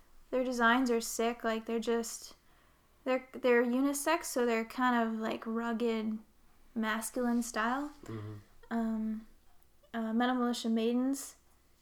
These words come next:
Speaker 1: and they're hooking me up with some clothes and lifestyle type of stuff, and they're gonna be following me around a little bit this summer, from what I heard. Uh, they wanna have someone come out here and just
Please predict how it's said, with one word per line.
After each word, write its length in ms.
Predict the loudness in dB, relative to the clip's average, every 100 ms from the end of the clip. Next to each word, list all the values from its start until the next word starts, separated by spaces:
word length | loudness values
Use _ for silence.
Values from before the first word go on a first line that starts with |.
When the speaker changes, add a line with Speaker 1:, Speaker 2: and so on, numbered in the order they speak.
| _ _ -18 -6
Speaker 1:
and 520 | -4 -2 0 0 2
they're 140 | 2
hooking 320 | 0 -2 0
me 100 | 2
up 180 | 0 0
with 100 | -4
some 200 | -2 -2
clothes 400 | 0 4 4 4
and 120 | 2 0
lifestyle 800 | 0 -2 -2 0 2 0 -2 -8 _
type 220 | -10 -10 -8
of 60 |
stuff, 360 | -8 -2 -2 -4 -10 -10
and 580 | -6 -4 -4 -4 -4 -8 -16 _ -20 -20 _ _
they're 160 | 0
gonna 140 | 2 2
be 100 | -2
following 380 | -4 -2 2 2
me 100 | 0
around 300 | -2 -2 0
a 60 |
little 160 | 0 -2
bit 120 | -4
this 120 | -6 -6
summer, 320 | -2 0 -2
from 220 | -4 -2
what 100 | -2
I 60 | -2
heard. 480 | -4 -6 -4 -4 -4 -10 -20 _ -20 _ _ -4
Uh, 220 | -4 -2
they 140 | -4
wanna 280 | -2 -2 -4
have 180 | -6 -6
someone 260 | -4 -2
come 160 | -2 -6
out 60 | -8
here 280 | -6 -4 -2
and 160 | -2 -4
just 300 | -8 -10